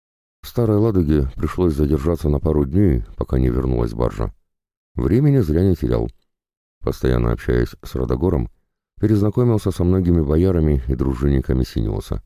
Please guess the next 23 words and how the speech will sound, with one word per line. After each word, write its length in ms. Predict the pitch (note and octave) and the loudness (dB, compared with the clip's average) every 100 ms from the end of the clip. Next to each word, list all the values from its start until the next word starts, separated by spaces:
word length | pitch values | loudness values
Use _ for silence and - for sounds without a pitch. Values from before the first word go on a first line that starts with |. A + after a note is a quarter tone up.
| _ _ _ _ _ _ | _ _ _ _ _ _
Связи 440 | - D#2 F#2 A#2 G#2 | -6 0 2 2 2
надо 300 | F#2+ G2 F2 | 2 2 0
расширять. 500 | E2+ - D#2+ F2+ - - _ _ _ _ _ _ _ - | 0 0 0 0 -2 -12 _ _ _ _ _ _ _ -6
Осмотрели 520 | D2 D2+ C2+ C2+ B1 | -2 -2 0 0 2
местные 340 | B1 A#1+ B1 | 0 0 -2
мастерские, 760 | A#1 A1+ A#1+ A1 - E2+ F2 D2 - | -2 -2 -6 -4 0 2 2 0 -4
полазили 400 | E2 G#2 F#2+ D#2 | -2 0 2 2
по 120 | C#2 C2+ | 0 -2
стенам 340 | - C#2+ C#2 | -2 0 0
и 40 | |
башням. 420 | G#1+ G#1 - G#1+ G#1 _ _ _ _ _ _ - | -2 -4 -4 -6 -8 _ _ _ _ _ _ -4
Поделился 480 | G2 A2+ C3+ - | 2 4 2 0
кое-какими 520 | G#2+ G#2 F#2 F2 F#2 F2+ | 0 2 2 2 2 2
знаниями 540 | C#2+ D#2 E2 D#2 C#2 | 2 2 4 4 2
и 40 | |
советами. 560 | B1 A1+ A1+ G#1+ A1 G#1+ _ _ _ _ _ _ _ | 0 -2 -4 -4 -4 -6 _ _ _ _ _ _ _
Примут 340 | G2+ A2 G2 | 0 2 4
или 140 | F#2+ F2+ | 4 4
нет 200 | F#2 E2+ | 2 0
к 60 | |
сведению, 640 | - G2+ G2 F#2 F2+ F2 D#2+ | -4 0 2 4 4 4 2
не 160 | D#2+ | 2
знаю, 440 | E2+ A#2 A#2+ B1+ | 2 0 0 0